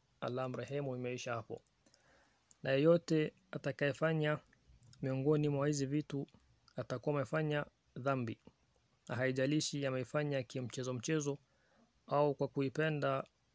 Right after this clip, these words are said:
au ameona haya au sababu zozote zile, kwa sababu ni kuchezea dini ya Allah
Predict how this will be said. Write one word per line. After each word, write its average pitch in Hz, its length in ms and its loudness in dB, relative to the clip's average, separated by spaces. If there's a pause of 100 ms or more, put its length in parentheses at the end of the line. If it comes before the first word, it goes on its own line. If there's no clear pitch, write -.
(160)
au 139 120 0
ameona 139 420 2
haya 139 400 0 (720)
au 139 140 2
sababu 143 640 0 (380)
zozote 139 680 0
zile, 123 360 -4 (560)
kwa 120 120 -8
sababu 135 420 0
ni 127 100 -4
kuchezea 131 520 -2
dini 127 280 -2
ya 117 100 -4
Allah 113 300 -4